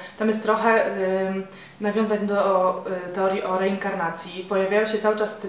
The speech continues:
ci sami bohaterowie w lu-, w różnych takich jakby wcieleniach, w różnych epokach. Mm, gra tam Tom Hanks, e, Hugh Grant, do którego się przekonuje z wiekiem, em, agent Smith, czyli Hugo Weaving, em, i Halle Berry.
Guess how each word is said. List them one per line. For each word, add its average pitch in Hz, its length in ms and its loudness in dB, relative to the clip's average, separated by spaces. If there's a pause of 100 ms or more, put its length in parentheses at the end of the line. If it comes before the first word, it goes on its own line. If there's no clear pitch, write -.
ci 208 120 -6
sami 208 300 0
bohaterowie 190 640 -2
w 196 80 -4
lu-, 214 160 2
w - 40 -12
różnych 226 280 0
takich 202 140 -6
jakby 190 180 -4
wcieleniach, 170 480 -2
w 185 40 -8
różnych 208 340 -2
epokach. 175 500 -2 (580)
Mm, 196 320 -2
gra 214 280 6
tam 214 200 4
Tom 208 220 0
Hanks, 208 600 2
e, 185 160 0 (300)
Hugh 214 120 0
Grant, 185 540 0
do 185 100 -10
którego 170 300 -6
się - 120 -8
przekonuje 180 640 -2
z 170 120 -6
wiekiem, 196 460 0 (460)
em, 180 340 -2 (580)
agent 208 380 2
Smith, 190 400 -4
czyli 185 360 -8
Hugo 185 600 -4 (580)
Weaving, 220 500 0 (440)
em, 185 640 0 (240)
i 233 180 0
Halle 196 260 0
Berry. 175 260 -2